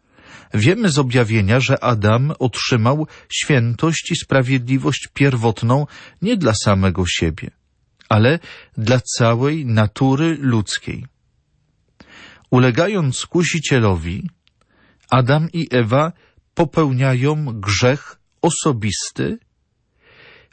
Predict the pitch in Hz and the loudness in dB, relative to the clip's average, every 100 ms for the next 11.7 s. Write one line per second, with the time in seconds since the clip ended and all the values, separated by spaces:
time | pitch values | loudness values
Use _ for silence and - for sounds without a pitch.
0 | - 135 156 170 - - 139 127 107 113 | -2 2 2 0 -2 0 2 0 -2 -2
1 | 117 190 165 131 127 - 170 - 156 147 | 2 0 0 0 -2 0 -4 0 0 0
2 | _ _ _ 113 110 127 - 202 160 107 | _ _ _ 2 2 2 0 0 2 2
3 | 98 95 - - - 185 214 _ _ _ | -2 -4 -10 -6 -4 -4 -8 _ _ _
4 | _ _ _ _ - 175 175 165 113 131 | _ _ _ _ -2 2 2 2 0 0
5 | 143 147 151 165 156 - 127 120 107 110 | 0 0 -2 -2 -2 -2 -2 0 0 0
6 | 113 120 - - - - _ _ - - | 0 0 -2 -12 -20 -20 _ _ -10 -2
7 | 113 107 104 101 _ 151 - 101 - - | 0 2 0 -2 _ -4 -2 -2 -4 -14
8 | - - _ _ _ _ _ _ _ _ | -14 -14 _ _ _ _ _ _ _ _
9 | _ _ _ - - - _ - 101 95 | _ _ _ -20 -20 -20 _ -6 -2 0
10 | 92 180 214 - 95 175 175 190 - 151 | 2 2 0 -2 0 0 0 -4 -2 -2
11 | 143 127 123 120 151 185 | 0 0 2 0 0 -2